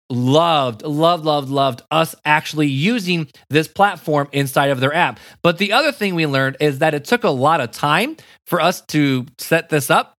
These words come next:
and to create the graphics for it. And the R O I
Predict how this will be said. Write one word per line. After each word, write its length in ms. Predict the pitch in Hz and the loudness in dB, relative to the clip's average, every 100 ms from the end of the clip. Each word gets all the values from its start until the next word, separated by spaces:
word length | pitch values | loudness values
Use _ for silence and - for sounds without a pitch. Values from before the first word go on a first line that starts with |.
| _ | _
and 160 | 147 147 | -4 -2
to 60 | 135 | -2
create 320 | - 165 165 | 0 0 0
the 80 | 131 | -2
graphics 380 | 139 139 120 | -2 -2 -6
for 300 | - 165 175 | -8 -2 0
it. 160 | 196 180 160 | 0 -2 -4
And 240 | 165 147 | -4 -2
the 160 | 131 127 - | -4 -4 -2
R 220 | 156 202 | 0 2
O 160 | 175 131 | 2 0
I 440 | 135 165 214 233 | 0 0 -2 -4